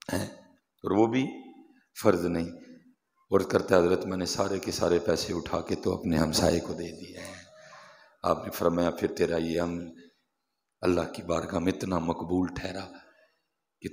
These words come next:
तुझे हज का भी सवाब दे दिया और छह लाख हाजियों का हज भी तेरी वजह से कबूल कर लिया है।" दुनिया उत्ते रख फकीरा, ऐसा बैन खलून, जे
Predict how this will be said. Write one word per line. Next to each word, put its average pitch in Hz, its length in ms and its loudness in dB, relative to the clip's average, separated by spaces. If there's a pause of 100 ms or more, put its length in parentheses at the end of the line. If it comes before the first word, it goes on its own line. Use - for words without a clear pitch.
तुझे 90 200 4
हज 90 300 4
का 107 140 4
भी 110 140 2
सवाब 101 420 8
दे 101 100 6
दिया 107 300 4
और 110 180 4
छह 107 240 4
लाख 104 320 6
हाजियों 95 420 2
का 98 120 8
हज 90 200 8
भी 107 120 6
तेरी 110 280 10
वजह 98 240 10
से 90 140 6
कबूल 85 360 10
कर 90 300 6
लिया 92 200 -4
है।" - 320 -6 (1400)
दुनिया 104 380 0
उत्ते 87 360 -2
रख 87 360 -8 (260)
फकीरा, 95 420 -10 (1300)
ऐसा - 360 -6 (180)
बैन 85 380 -8 (100)
खलून, 85 480 -12 (1400)
जे 90 140 4